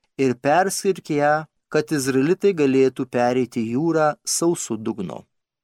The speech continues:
Tada aš sakau tau, sukietinsiu egiptiečių širdis, kad jie eitų iš paskos. Ir aš būsiu pašlovintas per faraoną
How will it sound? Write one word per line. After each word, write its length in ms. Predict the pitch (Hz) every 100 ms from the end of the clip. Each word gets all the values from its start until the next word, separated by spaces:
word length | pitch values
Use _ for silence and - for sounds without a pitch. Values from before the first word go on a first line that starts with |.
| _ -
Tada 280 | 139 143 175
aš 80 | -
sakau 380 | 180 - 170 156
tau, 320 | 104 92 - _ _
sukietinsiu 880 | - - 151 - 185 190 190 165 -
egiptiečių 640 | 147 127 127 - 151 - 131
širdis, 680 | - 156 123 - - - - _ _ _ _ -
kad 220 | 131 143
jie 140 | 156 160
eitų 300 | 175 180 190 -
iš 240 | 160 -
paskos. 720 | - 151 - - 90 - - - _ _ _ -
Ir 100 | 139
aš 200 | 180 165
būsiu 340 | 180 190 - 170
pašlovintas 880 | 165 - 147 160 185 180 175 160 151 -
per 180 | 160
faraoną 760 | 151 131 120 123 170 143 92 -